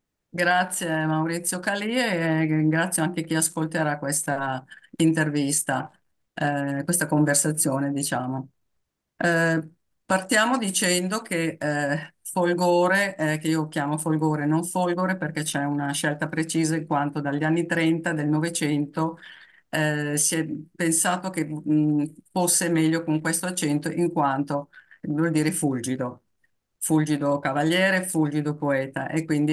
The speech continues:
eh, la nuova edizione, e me, mi è piaciuta e l'ho adottata.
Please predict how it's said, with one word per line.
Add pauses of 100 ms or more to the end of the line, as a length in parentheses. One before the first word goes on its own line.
(120)
eh,
la
nuova
edizione,
e
me,
mi
è
piaciuta
e
l'ho
adottata.